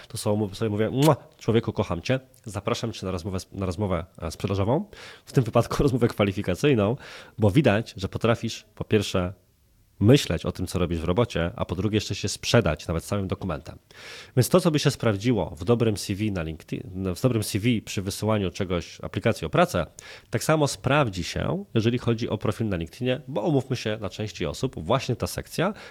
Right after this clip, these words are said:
jest trochę takim wirtualnym C V i do tego LinkedIn im tak naprawdę służy. Więc o ile więc rada typu „miej uzupełniony profil” jest radą z kategorii banalnych i nie chcę jej już przesadnie rozwijać, o tyle właśnie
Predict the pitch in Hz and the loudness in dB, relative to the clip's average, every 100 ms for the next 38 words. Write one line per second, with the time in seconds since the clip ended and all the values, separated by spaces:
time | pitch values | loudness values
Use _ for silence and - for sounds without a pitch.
0 | - 269 247 131 127 120 95 - 87 90 | -2 0 2 4 4 4 0 0 -2 -6
1 | _ 95 98 101 92 85 78 - 78 120 | _ -4 -2 0 0 0 -4 -6 -4 -4
2 | - - 143 - 127 104 95 117 - 76 | -4 -4 0 2 4 2 2 -2 -4 -4
3 | 85 127 _ 135 - 120 73 73 71 69 | -6 -8 _ -6 0 -2 0 -4 -4 -6
4 | - _ - 104 92 73 - - - - | -6 _ -6 2 2 0 -10 -20 -18 -16
5 | - - - - - 143 - 156 196 156 | -14 -16 -18 -2 2 4 6 6 8 8
6 | 147 - 107 107 113 135 123 - 120 - | 6 0 -2 2 4 4 2 2 0 2
7 | 104 95 101 123 127 110 101 107 104 104 | 2 2 4 4 4 2 -2 0 0 2
8 | 104 101 98 98 - 98 90 92 98 - | 0 0 2 0 0 -2 -2 -4 -6 -4
9 | - 110 104 - - 101 95 95 92 85 | 0 2 2 0 -4 -2 0 0 0 0
10 | 92 104 107 101 85 92 87 113 - 95 | 2 4 2 0 -2 -4 -2 -2 -2 -2
11 | 92 85 90 - - - 110 92 85 87 | -2 -2 -6 -4 -2 2 0 0 -2 -2
12 | 85 170 123 131 - - 151 139 123 - | 2 4 4 2 -2 0 2 4 2 0
13 | 117 113 | 0 0